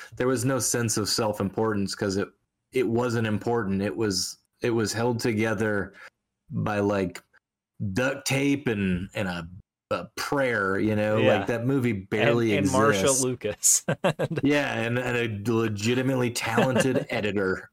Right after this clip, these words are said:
Speaker 1: um, who came in and, and saved a movie. Um, yeah,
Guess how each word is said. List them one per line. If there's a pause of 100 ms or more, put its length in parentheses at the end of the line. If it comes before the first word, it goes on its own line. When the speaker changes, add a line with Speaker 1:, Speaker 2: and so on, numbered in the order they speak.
Speaker 1:
um,
who
came
in
and,
and
saved
a
movie. (640)
Um, (520)
yeah,